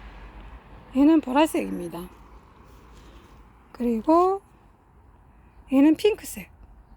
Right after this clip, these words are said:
이렇게 두 가지입니다. 이렇게 십이 센티 분. 부털레아.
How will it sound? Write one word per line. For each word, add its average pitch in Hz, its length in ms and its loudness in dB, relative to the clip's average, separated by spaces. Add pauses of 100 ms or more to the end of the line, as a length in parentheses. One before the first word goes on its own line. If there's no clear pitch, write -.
(280)
이렇게 226 200 -12
두 302 160 2
가지입니다. 254 760 -2 (2250)
이렇게 226 220 -10
십이 339 420 0
센티 311 480 0
분. 190 240 -14 (300)
부털레아. 254 580 -6